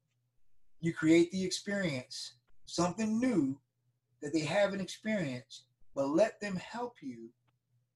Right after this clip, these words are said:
so that they can own part of it. And when they own part of it,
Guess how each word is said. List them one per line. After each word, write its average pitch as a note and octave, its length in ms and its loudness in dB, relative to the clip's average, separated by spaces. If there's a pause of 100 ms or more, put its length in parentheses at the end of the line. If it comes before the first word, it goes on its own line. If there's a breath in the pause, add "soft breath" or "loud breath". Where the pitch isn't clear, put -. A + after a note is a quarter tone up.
(400)
so - 160 -6
that F3 180 2
they F#3 140 -2
can D#3+ 240 -2
own F#3+ 300 -2
part G3+ 300 -8
of - 100 -12
it. - 80 -20 (1200)
And D3+ 120 0
when E3+ 160 2
they D#3+ 240 -2
own B3 280 4
part C3+ 280 -2
of G#2+ 140 -12
it, A2 160 -16